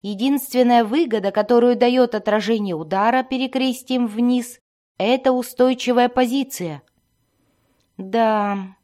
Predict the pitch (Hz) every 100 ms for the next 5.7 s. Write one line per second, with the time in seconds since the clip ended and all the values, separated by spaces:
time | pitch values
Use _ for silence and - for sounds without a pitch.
0 | _ _ - 208 196 196 - 202 185 202
1 | 180 185 185 - _ _ _ 170 185 -
2 | 190 202 208 190 185 165 165 175 226 262
3 | 254 233 - 202 185 208 262 262 262 269
4 | 247 - 294 277 202 160 156 160 185 185
5 | 196 190 196 196 185 185 139